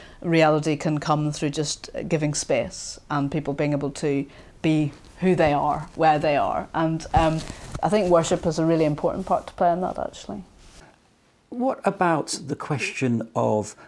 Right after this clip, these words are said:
Speaker 2: um, the abuse that our communities are responsible for, whether that's, uh, physical abuse or mental abuse? Um,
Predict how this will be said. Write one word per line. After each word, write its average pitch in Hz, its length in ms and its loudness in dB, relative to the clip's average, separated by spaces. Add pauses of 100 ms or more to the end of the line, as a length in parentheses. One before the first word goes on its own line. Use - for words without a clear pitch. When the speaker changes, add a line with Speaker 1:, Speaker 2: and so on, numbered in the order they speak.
(220)
Speaker 2:
um, 98 500 -4 (560)
the 123 180 0
abuse 123 880 -2
that 104 260 -2
our 104 360 0 (260)
communities 104 840 -2
are 98 160 -2
responsible 98 720 -6
for, 90 520 -8 (140)
whether 95 280 -2
that's, - 420 -4
uh, 90 100 -2
physical 117 560 -4
abuse 104 540 -2
or 90 200 -2
mental 110 580 -2
abuse? 101 500 -2 (400)
Um, 95 400 -4